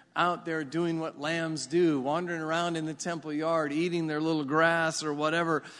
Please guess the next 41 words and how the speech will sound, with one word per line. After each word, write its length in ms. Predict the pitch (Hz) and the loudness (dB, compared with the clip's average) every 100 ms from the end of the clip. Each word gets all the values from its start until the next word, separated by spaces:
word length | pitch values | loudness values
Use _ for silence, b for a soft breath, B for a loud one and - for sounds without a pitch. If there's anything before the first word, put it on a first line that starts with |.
| B | B
And 180 | 175 180 | 2 4
then 140 | 196 | 4
the 80 | 185 | 4
night 420 | 180 208 208 - | 8 8 8 4
comes 380 | 208 208 202 170 | 6 8 6 4
or 40 | |
the 120 | 175 | 2
morning 380 | 180 202 202 185 | 4 6 6 4
comes, 340 | 185 202 214 175 | 4 6 4 2
and 160 | 156 | 2
that's 260 | 180 202 - | 4 4 4
the 120 | 202 | 4
end 160 | 208 208 | 4 4
of 60 | |
the 100 | 202 | 4
lamb. 380 | 196 214 220 160 | 6 6 6 4
They 120 | 175 | 6
are 140 | 170 165 | 6 4
completely 600 | 175 160 220 226 214 202 | 0 -2 2 2 4 2
innocent 480 | 220 240 - 185 165 | 4 4 4 2 4
and 80 | |
unaware. 580 | 190 196 185 202 214 190 B B | 4 6 6 6 6 6 B B
They, 140 | 202 202 | 2 2
they 160 | 196 | 4
are 220 | 196 185 185 | 6 6 6
unsuspecting 920 | 220 247 - 185 - 233 247 214 208 | 4 6 4 0 4 8 8 6 4
of 80 | 175 | 4
what 180 | 185 185 | 6 6
might 300 | 190 190 175 | 6 4 4
happen 640 | 196 208 226 202 180 151 - b b - | 6 8 8 4 -2 -2 -8 b b -8
to 120 | 180 | -2
them. 480 | 180 196 147 107 104 - _ _ _ _ _ _ _ _ | 2 4 2 -2 -12 -18 _ _ _ _ _ _ _ _
But 120 | 143 | -10
the 100 | 147 | -4
Lamb 340 | 160 196 233 226 | 0 4 6 6
of 60 | |
the 80 | 208 | 4
world, 440 | 202 208 180 123 95 - - _ _ _ _ _ _ _ _ _ _ _ _ - | 6 6 6 2 -6 -18 -20 _ _ _ _ _ _ _ _ _ _ _ _ -8
Jesus 380 | 175 190 170 170 | -4 -2 -2 -2
our 140 | 160 | -2
Savior, 440 | 143 175 160 131 | -2 -2 -2 -4